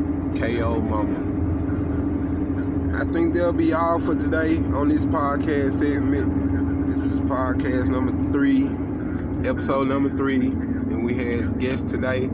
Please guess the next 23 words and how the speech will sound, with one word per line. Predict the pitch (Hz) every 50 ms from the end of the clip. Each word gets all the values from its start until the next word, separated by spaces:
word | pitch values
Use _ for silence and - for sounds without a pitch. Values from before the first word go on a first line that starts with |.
| - - - - - - - - - - - - - - - - -
Patricia | - - - - 151 147 143 - - 117 110 - - - - - - - - - - - -
K | - - 139 147 147
O | 139 139 143 131
Mama. | 135 135 135 131 135 131 127 127 131 - - - - - - - - - - - - - - - - - - - - - - - - - - - - - - - - - - -
You | -
know | - - -
what | - - - -
I'm | - -
saying? | - - - - - 117 - - - 139 135 135 135 - - 135 - - - - - 131
Also | 127 127 127 127 - 120 120
my | 117 120 113 110
mama. | - 107 110 107 107 104 - - - - - - - - - - - - - 269 277 - - - - - - - - - - - - - - - -
But | - - - - - - - - - - - - - - - - - - - -
we'll | 269 - - -
get | - - -
into | 123 120 - - 135
that | 135 135 - -
a | - - - - - -
little | - - 92 92
later | 95 95 - - -
on | - 95 95 - - - - -
in | -
the | -